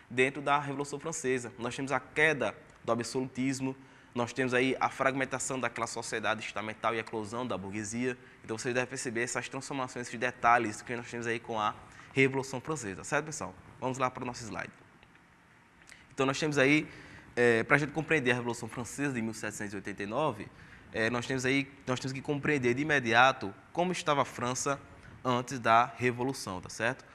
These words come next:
A chamada França pré-revolucionária. A França, pessoal, ela era baseada numa monarquia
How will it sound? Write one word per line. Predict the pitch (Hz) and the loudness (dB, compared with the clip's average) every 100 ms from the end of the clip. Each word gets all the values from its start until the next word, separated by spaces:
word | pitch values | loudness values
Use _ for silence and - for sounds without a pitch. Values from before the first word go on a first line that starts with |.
| - | -14
A | 117 | -8
chamada | 113 110 | 0 0
França | - 127 127 120 | 0 -4 -4 -6
pré-revolucionária. | - 120 120 120 120 - 113 92 90 - - - - | 0 2 2 0 -6 -6 -4 -2 -2 -6 -16 -20 0
A | 139 | 2
França, | 151 165 190 175 | 2 2 -2 -2
pessoal, | 131 - 101 90 | -6 -4 -4 -4
ela | - 147 | 0 2
era | 151 | 2
baseada | 151 139 135 | 2 2 2
numa | 143 | 0
monarquia | 139 135 123 - 135 151 | -4 -4 -4 -4 0 0